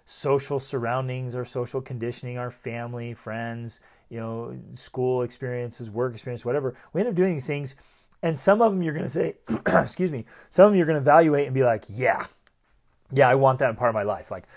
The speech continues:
I'm gonna look at that, I'm gonna really understand it, evaluate it, and I'm like, "Yep, I do that because I learned it from my grandpa, and I think it's a great thing, and I'm gonna hold on to it." But we have to be honest enough to say, "Man, you know what? I do that 'cause I picked it up from my dad, and I don't wanna do that anymore."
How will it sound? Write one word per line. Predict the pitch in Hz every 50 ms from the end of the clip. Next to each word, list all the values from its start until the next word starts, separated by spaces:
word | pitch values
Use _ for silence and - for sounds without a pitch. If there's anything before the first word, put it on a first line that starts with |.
| - - -
I'm | -
gonna | 120 123 127
look | 165 190 208
at | 208
that, | 190 190 190 185 156
I'm | 131 139
gonna | 139 127 123
really | 123 127 139 156 170 175 175
understand | 170 165 151 - 170 156 156
it, | 147
evaluate | 131 135 139 139 143 139 135 135 131
it, | 135 135 123
and | 120
I'm | 117 120
like, | 123 120 -
"Yep, | - 269 269 - _ _ _ _ _ - - - - _ - _ _ _ -
I | - 131
do | 131 165 185
that | 208 202 190 151 151
because | 151 139 - 156 143 131 131
I | 127
learned | 131 147 160 165 160
it | 147 -
from | - - 143 135 131 123
my | 117
grandpa, | 120 180 202 202 190 202 190 180 175 - - - _ _ _
and | - 123 127 123
I | 120 117
think | - 170 160
it's | 151 139
a |
great | 139 147 143 139 -
thing, | 143 135 131 127 131 -
and | - 127 120
I'm | 117
gonna | 120 117
hold | 107 127 123 120
on | 120 117
to | - - 85
it." | 71 - _ _ _ _ _ _ _ _ _ _ _ - - - -
But | - 170 180
we | 196 196
have | 240 262
to | -
be | 262 208
honest | 208 233 269 262 - -
enough | 202 180 170 165 -
to | 156
say, | 131 - 156 139
"Man, | 135 165 214 240 220 165 110 98 98 - _ _ _ _ _ _ _ _ _ _ _
you | - 180
know | 240 269
what? | 277 285 -
I | - 214
do | 247 262 269
that | 254 240 202 -
'cause | - 180
I | 185 165
picked | 139 - - 196 -
it | 240 226
up | 214 -
from | - 170
my | 143 123
dad, | 101 - 135 165 208 240 233 214 190 165 131 127 _ _ _ _ _ _ _ _ _ _ _ _ _ _ _ _ _ _ _ _ _ _ _ _ _ _
and | - - -
I | 160 254
don't | 320 370 349
wanna | 294 240 175
do | 139 247 339
that | 370 381
anymore." | 320 165 127 101 98 95 78 73 - -